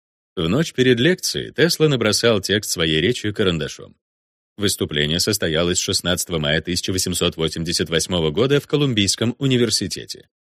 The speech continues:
Лекция называлась «Новая система двигателей и трансформаторов переменного тока».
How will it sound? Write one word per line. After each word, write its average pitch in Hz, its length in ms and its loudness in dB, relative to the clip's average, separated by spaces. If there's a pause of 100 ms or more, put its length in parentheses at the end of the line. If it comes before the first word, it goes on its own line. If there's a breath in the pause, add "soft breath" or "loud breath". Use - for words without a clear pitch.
(340)
Лекция - 500 0
называлась 123 680 2 (100)
«Новая 117 380 2
система 92 480 2
двигателей 127 540 2
и 117 220 0
трансформаторов 98 880 0
переменного 85 640 2
тока». - 400 -16